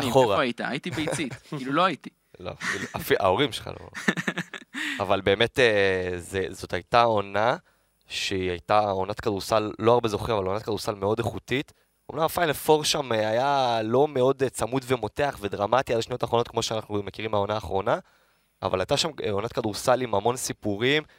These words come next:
Speaker 1: בטח בריאל מדריד, שזאת קבוצה שפיתחה את אחד השחקנים אולי הכי טובים בעולם, אה, ו-, ואולי בראי ההיסטוריה הולך להיות גם אחד השחקנים הגדולים בהיסטוריה, והוא הולך להיות, אה, אבן דרך מאוד משמעותי בעונות של ריאל.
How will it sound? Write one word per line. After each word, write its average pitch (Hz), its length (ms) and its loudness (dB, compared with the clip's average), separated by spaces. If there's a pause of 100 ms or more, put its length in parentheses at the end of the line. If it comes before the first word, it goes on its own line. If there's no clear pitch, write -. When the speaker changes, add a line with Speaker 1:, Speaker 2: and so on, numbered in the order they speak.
(340)
Speaker 1:
בטח - 260 0
בריאל 113 400 4
מדריד, 113 480 0
שזאת 101 260 -2
קבוצה 101 400 -2
שפיתחה 107 840 2
את - 120 -4
אחד 120 160 -2
השחקנים 110 400 -6
אולי 107 120 4
הכי 107 180 -6
טובים 110 280 -4
בעולם, 104 400 4 (540)
אה, 90 280 0
ו-, 90 220 -6
ואולי 92 580 0
בראי 101 260 2
ההיסטוריה 104 320 4
הולך 101 240 4
להיות 104 140 2
גם 98 120 0
אחד 101 180 -6
השחקנים 101 300 -4
הגדולים 95 300 -2
בהיסטוריה, 123 520 2 (640)
והוא 92 280 -2
הולך 101 260 0
להיות, 101 260 -2
אה, 90 340 -4 (920)
אבן 90 180 -10
דרך 90 240 -8
מאוד 87 180 -6
משמעותי - 320 -18
בעונות 87 260 -12
של - 140 -18
ריאל. 85 180 -16